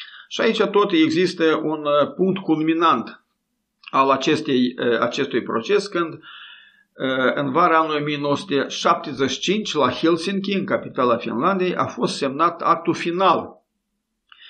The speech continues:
al, uh, uh, țărilor, uh, din Europa, Statelor Unite și Canada. Treizeci și trei de state din Europa atunci au semnat,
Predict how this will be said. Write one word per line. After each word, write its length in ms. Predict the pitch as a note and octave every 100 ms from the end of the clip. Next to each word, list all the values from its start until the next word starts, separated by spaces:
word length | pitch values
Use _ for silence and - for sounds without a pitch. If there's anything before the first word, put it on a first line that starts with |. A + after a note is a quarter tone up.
| - - - _
al, 180 | C3 B2+
uh, 460 | C3 B2+ B2+ A#2+ B2 G#2 - - - - -
uh, 340 | A#2+ A#2 A2+
țărilor, 840 | - F#3+ F#3+ E3 C#3+ A#2 A2+ - _ _
uh, 200 | A#2 A#2
din 220 | A2+ D3
Europa, 640 | C3+ B2 C#3 F3 F#3 G3 F#3+
Statelor 560 | - - D#3 D#3 C3+ C3
Unite 340 | B2+ C3 B2+
și 160 | A2+ -
Canada. 480 | G#2 G2+ B2 F#3 -
Treizeci 400 | D#3+ E3 D3+ C#3+
și 60 |
trei 220 | - E3
de 100 | C#3
state 440 | C3+ - D#3+ D3 B2
din 180 | B2+ A#2+
Europa 360 | B2 B2 C#3
atunci 280 | C#3 F#3+ F#3
au 80 | G2
semnat, 480 | G3 F3+ F#3+ G3